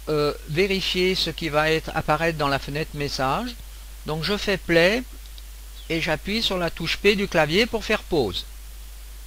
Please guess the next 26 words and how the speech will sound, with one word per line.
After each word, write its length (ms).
Ensuite, 600
je 200
fais 460
et 320
je 120
me 100
mets 200
en 120
mode 540
fly 360
view 420
et 220
je 200
vais 180
chercher 380
la 140
caméra. 680
Alors 180
bien 180
sûr, 340
il 100
faudrait 420
l'avoir 400
repérée 600
au 120
préalable 560